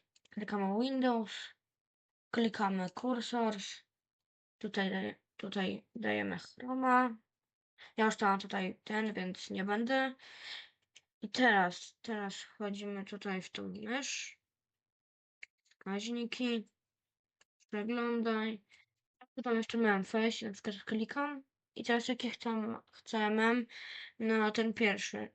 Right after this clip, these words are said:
Załóżmy, że chcę, o, taki.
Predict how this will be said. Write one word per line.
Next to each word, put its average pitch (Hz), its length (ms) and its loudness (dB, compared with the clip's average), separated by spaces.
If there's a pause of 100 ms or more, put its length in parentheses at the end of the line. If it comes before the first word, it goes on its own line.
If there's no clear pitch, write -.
Załóżmy, 247 500 0
że 208 140 -4
chcę, 190 500 -2
o, 185 220 -2 (280)
taki. 185 480 -2